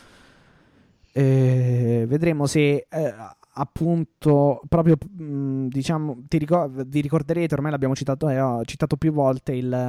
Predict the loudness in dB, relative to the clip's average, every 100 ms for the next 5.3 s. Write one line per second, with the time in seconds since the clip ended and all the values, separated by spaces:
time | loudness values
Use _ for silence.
0 | -4 -4 -6 -6 -6 -6 -6 -8 -10 -14
1 | _ -8 -4 -2 0 0 2 2 2 2
2 | 2 0 -2 0 0 0 -2 -4 -2 -4
3 | -2 0 2 2 2 2 0 0 0 0
4 | -2 -2 -2 -2 -4 -4 -4 -6 -4 -2
5 | -2 -4 -8